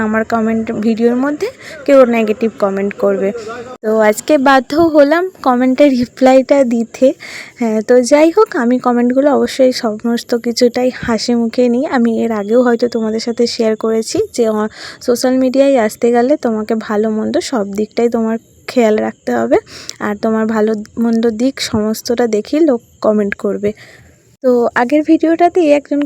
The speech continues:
কমেন্ট করেছিল যে ফালতু টিপসগুলো তুমি এরকম শেয়ার করো না, আর এগুলো একদমই ফালতু টিপস, মানে কমেন্টটা ঠিক মনে পড়ছে না, তো যতটুকু মনে আছে ততটুকুই বললাম। তো পৃথিবীতে অনেক রকমের টিপস হয়, ঠিক আছে? আমি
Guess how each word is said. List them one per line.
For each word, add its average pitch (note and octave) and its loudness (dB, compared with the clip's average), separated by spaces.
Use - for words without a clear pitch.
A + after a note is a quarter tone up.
কমেন্ট A#3+ 0
করেছিল C4+ 2
যে A#3+ 2
ফালতু A#3 0
টিপসগুলো B3+ 0
তুমি B3+ -2
এরকম A#3+ 0
শেয়ার A3+ 2
করো A3 0
না, C#4 0
আর E4+ 0
এগুলো A3 -2
একদমই A3+ 2
ফালতু G3 -4
টিপস, G#3 -10
মানে F4+ 0
কমেন্টটা B3+ 2
ঠিক D#4+ -2
মনে B3 0
পড়ছে D4+ 0
না, C4+ -4
তো C4+ -2
যতটুকু A#3+ -2
মনে A#3+ -2
আছে B3 -2
ততটুকুই A#3+ -2
বললাম। A#3 2
তো A#3+ 4
পৃথিবীতে E4+ 0
অনেক C#4+ 0
রকমের C#4 0
টিপস G#3+ -6
হয়, G3 -14
ঠিক G4 4
আছে? G#3+ -10
আমি C4 0